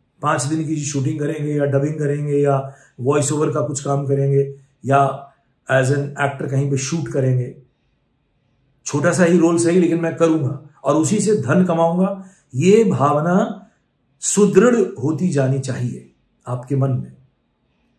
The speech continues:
और धीरे धीरे इस टारगेट को बढ़ाते जाएं। हर तीन महीने में बढ़ा सकते हैं, जैसा जैसा रिजल्ट आएगा हर छह महीने में ही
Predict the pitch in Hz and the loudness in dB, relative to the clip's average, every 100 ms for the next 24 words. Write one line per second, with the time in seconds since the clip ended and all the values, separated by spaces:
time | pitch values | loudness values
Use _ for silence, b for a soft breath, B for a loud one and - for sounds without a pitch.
0 | _ - 139 190 151 160 214 196 185 180 | _ -2 2 2 2 2 2 4 4 4
1 | 180 139 139 147 143 151 131 - 139 131 | 2 -2 -2 0 0 -2 -6 -4 0 0
2 | 143 127 110 110 - b b - 170 170 | 0 -2 -4 -8 -14 b b -2 -2 0
3 | 170 202 196 185 190 190 175 175 175 139 | 2 2 6 6 4 4 4 2 0 -4
4 | 190 190 160 151 170 160 165 151 143 151 | 0 2 2 2 0 -2 0 0 0 0
5 | 147 151 143 185 B B B - 147 156 | 0 0 0 -2 B B B -6 -2 -2
6 | - 151 170 165 160 147 143 | -4 -2 0 0 -2 -2 -2